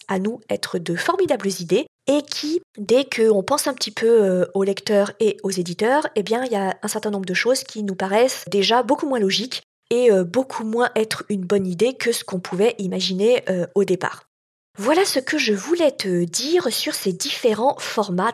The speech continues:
très intéressants. Et surtout, euh, euh, ne te méprends pas sur ce que j'ai pu te dire, même lorsque je mets en garde contre certains inconvénients,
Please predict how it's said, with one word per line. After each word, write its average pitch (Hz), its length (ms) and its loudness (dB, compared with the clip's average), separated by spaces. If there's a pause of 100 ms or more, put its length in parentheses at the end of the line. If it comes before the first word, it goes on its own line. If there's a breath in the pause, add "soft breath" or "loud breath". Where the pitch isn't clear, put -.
très 330 380 2
intéressants. 202 540 -2 (200)
Et 269 300 6
surtout, 294 640 0
euh, 170 340 2 (160)
euh, 202 100 -8
ne 190 100 0
te 220 160 0
méprends 202 320 0
pas 269 160 -2
sur 220 160 -6
ce - 60 -8
que 208 140 -4
j'ai 190 160 -2
pu 185 200 -6
te - 120 -2
dire, 247 400 0
même 233 320 -2
lorsque 208 420 0
je 190 140 0
mets 220 240 2
en 226 120 2
garde 202 380 0 (140)
contre 202 280 -4
certains 233 480 -4 (220)
inconvénients, 190 760 0